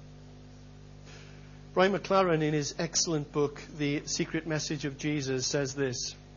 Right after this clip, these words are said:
"The real difference in our world is not made by us preachers, but by those who endure our preaching." I'm sorry that he's used the word endure there. <laughs>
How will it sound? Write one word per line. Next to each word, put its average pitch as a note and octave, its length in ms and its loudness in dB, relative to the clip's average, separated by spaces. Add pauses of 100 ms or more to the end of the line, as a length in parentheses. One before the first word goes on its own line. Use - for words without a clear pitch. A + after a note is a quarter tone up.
(1400)
"The D#3 100 4
real F#3+ 220 12
difference F3 540 6
in E3 100 4
our D#3 120 8
world D3+ 320 6
is C#3+ 120 0
not F#3+ 220 4
made E3 320 4
by D#3 180 6
us E3 240 2
preachers, C3 720 2 (760)
but D#3+ 200 4
by E3+ 160 8
those D#3 400 6
who E3 160 -4
endure D#3 520 6
our C#3+ 220 6
preaching." D3 500 2
I'm D#3 140 4
sorry F#3 300 6
that E3 160 2
he's D#3 160 0
used D#3+ 240 4
the D#3+ 80 6
word D#3+ 240 6
endure D#3+ 420 12
there. C3+ 280 8 (2750)
<laughs> D#3+ 100 8